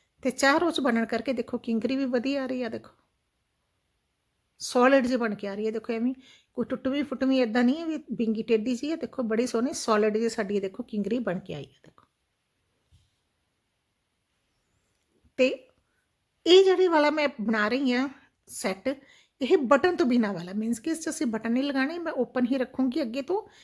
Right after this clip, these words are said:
ਇਸ ਕਰਕੇ ਆਪਾਂ ਇਹਨੂੰ ਏਦਾਂ ਦੀ ਲੁੱਕ ਦਿੱਤੀ ਹੈ। ਅਗਰ ਤੁਸੀਂ ਇਸ 'ਚ ਬਟਨ ਲਗਾਉਣੇ ਆ ਤਾਂ ਤੁਸੀਂ ਇਹਨੂੰ ਥੋੜ੍ਹੀ ਜਿਹੀ ਪੱਟੀ ਨੂੰ ਚੌੜੀ ਵੀ ਬਣਾ ਸਕਦੇ ਹੋ ਜਾਂ ਵਿੱਚ ਇਸ 'ਚ ਛੋਟੇ-ਛੋਟੇ ਬਟਨ ਵੀ ਲਗਾ ਸਕਦੇ ਹੋ।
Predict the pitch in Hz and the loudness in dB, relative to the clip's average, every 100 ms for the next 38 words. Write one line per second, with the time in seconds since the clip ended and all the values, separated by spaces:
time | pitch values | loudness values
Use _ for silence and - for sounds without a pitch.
0 | - _ - 349 330 285 269 233 254 254 | -20 _ -4 0 2 2 2 0 0 -2
1 | 320 - 202 240 247 226 208 160 160 - | -2 -4 -2 0 2 0 -2 -8 -10 -18
2 | - - _ _ _ _ _ _ _ _ | -20 -20 _ _ _ _ _ _ _ _
3 | _ _ 269 294 330 320 339 - 302 226 | _ _ 2 2 2 2 2 2 0 0
4 | 220 294 302 311 311 330 320 277 254 - | 0 0 0 0 0 -2 -2 -2 -4 -4
5 | 269 294 294 - 392 381 349 285 302 - | -4 -4 -8 -4 0 2 2 0 -2 -6
6 | - 240 370 - _ _ _ - 269 269 | -4 -4 -4 -12 _ _ _ 2 4 6
7 | 285 302 311 311 320 339 370 320 254 247 | 4 -2 0 0 -2 0 2 2 0 -2
8 | - 240 - - - 330 349 254 262 226 | -4 -8 -10 -14 -8 -6 -4 -4 -4 -4
9 | 208 208 196 185 - 156 - - - 165 | -4 -4 -4 -6 -10 -14 -14 -20 -20 -20